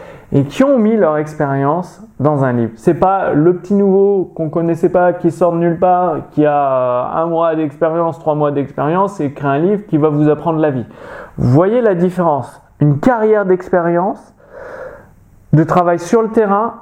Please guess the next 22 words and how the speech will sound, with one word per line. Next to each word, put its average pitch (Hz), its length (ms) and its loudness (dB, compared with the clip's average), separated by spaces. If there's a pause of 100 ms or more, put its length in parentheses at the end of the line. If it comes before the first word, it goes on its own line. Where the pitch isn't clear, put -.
(260)
concret, 214 640 0 (420)
et 180 160 4
le 160 100 0
partage 190 640 -2
de 151 100 0
cette 147 260 -4
expérience 151 560 -2
à 123 40 -2
travers 127 380 -2
un 120 60 0
livre. 113 180 0 (320)
Et 165 80 4
donc, 269 240 2
dans 160 140 2
l'art 254 260 0
de 180 100 2
la 151 180 2
persuasion, 135 640 -4 (400)
c'est 311 420 0 (260)
justement 156 1040 0 (380)
ce - 260 -2
que 214 380 0